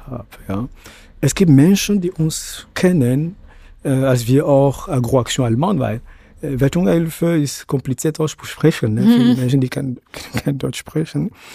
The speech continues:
Speaker 1: Äh, in den frankophonen Ländern hat man Agroaction allemande gesagt. Äh, für die Menschen, die, äh, irgendwie,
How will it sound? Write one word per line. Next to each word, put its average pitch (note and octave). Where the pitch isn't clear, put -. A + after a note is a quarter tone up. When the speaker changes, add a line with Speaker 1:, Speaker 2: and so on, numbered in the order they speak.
Speaker 1:
Äh, C#3
in C3
den B2
frankophonen C#3
Ländern C#3+
hat C3
man B2+
Agroaction B2+
allemande B2
gesagt. A#2+
Äh, C3
für C#3+
die C#3
Menschen, F#3+
die, F#3
äh, D3+
irgendwie, D#3